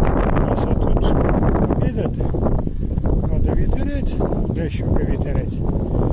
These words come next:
Що він є, що нема. Різниці нема ніякої. Ух ти! Слизько, ти диви, щоб тут не,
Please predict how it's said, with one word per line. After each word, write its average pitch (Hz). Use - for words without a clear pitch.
Що -
він -
є, -
що -
нема. -
Різниці -
нема 147
ніякої. 214
Ух -
ти! 123
Слизько, -
ти -
диви, -
щоб -
тут -
не, -